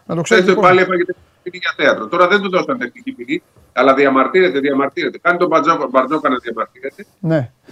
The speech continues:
Speaker 2: Τρώει τεχνική ποινή. Δεν, δεν κόστησε όμως, είναι σαν να μην υπάρχει τεχνική ποινή. Γιατί τη βολή την έχασε.
Speaker 1: Ναι.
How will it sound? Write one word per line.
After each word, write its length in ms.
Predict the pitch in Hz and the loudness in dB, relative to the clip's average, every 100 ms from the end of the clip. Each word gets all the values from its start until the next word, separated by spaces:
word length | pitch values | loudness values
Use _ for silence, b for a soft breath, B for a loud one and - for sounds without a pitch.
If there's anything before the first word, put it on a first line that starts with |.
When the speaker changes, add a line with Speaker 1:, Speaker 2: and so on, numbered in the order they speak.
| - | -2
Speaker 2:
Τρώει 200 | 196 185 | 2 2
τεχνική 360 | 156 139 - - | 2 -2 -6 -8
ποινή. 200 | 120 107 | -6 -2
Δεν, 220 | 139 180 | 2 2
δεν 120 | 175 185 | 0 0
κόστησε 300 | 190 - 135 | 0 0 -2
όμως, 240 | 127 143 | -4 -4
είναι 120 | 156 | -6
σαν 140 | 156 165 | -6 -4
να 60 | |
μην 120 | 160 160 | -2 -2
υπάρχει 380 | 156 160 120 | 0 -2 -2
τεχνική 340 | - _ _ 311 | -18 _ _ -20
ποινή. 240 | - - - _ _ _ _ _ _ _ | -18 -16 -16 _ _ _ _ _ _ _
Γιατί 340 | - - 165 156 | 0 2 2 2
τη 100 | 156 | 2
βολή 240 | 147 156 | 4 4
την 140 | 160 160 | 4 2
έχασε. 360 | 160 107 - - | 2 -2 -6 2
Speaker 1:
Ναι. 320 | 196 156 | 4 4